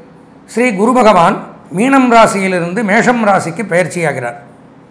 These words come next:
இது குரு பெயர்ச்சின்னு பேர். இப்போ குரு பகவான் மீன ராசியிலிருந்து மேஷ ராசிக்கு பெயர்ச்சியாகும் பொழுது, பன்னிரெண்டு ராசிகளுக்கும் என்னென்ன நன்மை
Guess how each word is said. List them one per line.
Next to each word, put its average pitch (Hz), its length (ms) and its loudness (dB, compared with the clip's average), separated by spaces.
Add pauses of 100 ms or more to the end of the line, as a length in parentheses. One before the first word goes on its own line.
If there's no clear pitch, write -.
(640)
இது 220 180 -4
குரு 214 120 2 (100)
பெயர்ச்சின்னு 190 480 -2
பேர். 143 160 -4 (800)
இப்போ - 180 -14
குரு 175 180 2
பகவான் 185 340 4 (160)
மீன 196 220 0
ராசியிலிருந்து 185 540 0
மேஷ 196 260 2
ராசிக்கு 170 400 2
பெயர்ச்சியாகும் 170 600 -2
பொழுது, 131 320 -4 (1700)
பன்னிரெண்டு 233 460 2 (600)
ராசிகளுக்கும் 208 720 2 (300)
என்னென்ன 247 420 0
நன்மை 220 200 2